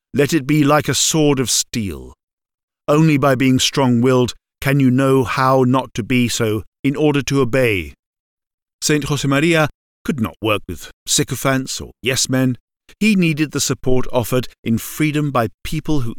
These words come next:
each had a strong personality of their own, and above all, a solid life of prayer. The growth of Opus Dei within Spain soon made it necessary for Saint Josemaria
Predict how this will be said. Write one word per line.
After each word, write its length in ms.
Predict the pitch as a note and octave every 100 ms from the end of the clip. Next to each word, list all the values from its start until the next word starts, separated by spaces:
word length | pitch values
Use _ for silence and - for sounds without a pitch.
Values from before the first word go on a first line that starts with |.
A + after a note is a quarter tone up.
| -
each 240 | D#3+ -
had 200 | - B2+
a 80 | A#2
strong 400 | - - C3 C3
personality 760 | - A2+ A#2 A2 A2+ A2+ B2 A#2
of 160 | F#2+
their 220 | G2 F#2+
own, 180 | G#2+ G2 - _ -
and 140 | C3
above 280 | A2 D3 A#2+
all, 340 | B2+ F#2 D2 - _ _ _ _ -
a 60 |
solid 400 | - F2 F2 F2
life 240 | G2 F#2+ F#2
of 140 | - -
prayer. 380 | - F#2+ B1+ - _ _ _ _ _ _ _ _ _ _ _ _ _
The 100 | C3
growth 320 | B2+ F3+ -
of 120 | A#2 -
Opus 340 | B2 B2 -
Dei 200 | C3 B2
within 260 | A2+ A#2+ A#2
Spain 380 | - C3+ B2 A#2+ _ -
soon 300 | - D3+ E3
made 180 | B2+ B2+
it 120 | A#2
necessary 640 | C3 - - F2+ D#2 E3
for 240 | - G2+
Saint 240 | G2 A2 G2+
Josemaria 640 | A2 - G#2+ G#2 C3+ B2